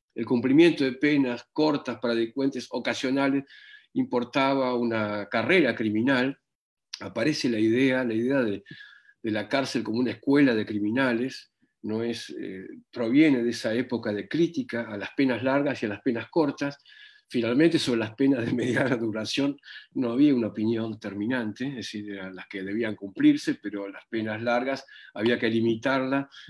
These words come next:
a las dos terceras partes del cumplimiento de la condena, y las condenas condicionales para delitos con, de poca o muy baja gravedad, bueno, había que suspenderlas, dejarlas,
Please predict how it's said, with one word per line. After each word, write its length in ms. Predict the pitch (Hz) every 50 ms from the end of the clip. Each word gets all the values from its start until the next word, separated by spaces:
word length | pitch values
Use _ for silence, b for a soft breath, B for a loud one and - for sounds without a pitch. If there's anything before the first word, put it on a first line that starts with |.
| B B B B _
a 120 | - 101 101
las 360 | 107 104 98 98 98 98 110
dos 220 | 139 127 110 -
terceras 460 | - 110 101 - - 127 113 104 98 - -
partes 280 | 127 120 113 110 113
del 120 | 113 107 101
cumplimiento 540 | 107 95 95 98 107 113 117 120 117 113
de 60 | 110 107
la 60 | 107
condena, 540 | 123 120 135 139 143 147 151 156 185 190 180
y 80 | 147
las 140 | 107 101 -
condenas 420 | - 110 107 113 127 127 127 117
condicionales 720 | - 123 117 120 117 - - 127 131 151 165 156 123 104 -
para 200 | - 101 95 95
delitos 540 | 98 101 107 117 120 117 - 110 101 - 104
con, 260 | _ - 98 101 98 _ B B B B B B B B B B
de 120 | - 98
poca 480 | 95 - 160 165 175 165 175 - 110 101
o 500 | 98 98 92 90 90 90 92 90 87 87 92
muy 200 | 104 120 127 123
baja 800 | 117 127 127 123 - - 117 104 101 98 98 98 95 95 95
gravedad, 680 | 98 101 101 101 104 107 110 120 135 135 131 143 156 - b b b b b b b
bueno, 300 | - 139 131 117 117 120
había 220 | 120 123 127 127 123
que 100 | - 113
suspenderlas, 840 | - - 113 - - 123 120 123 123 131 120 110 98 98 98 95
dejarlas, 580 | 104 110 107 - 139 135 135 131 127 127 -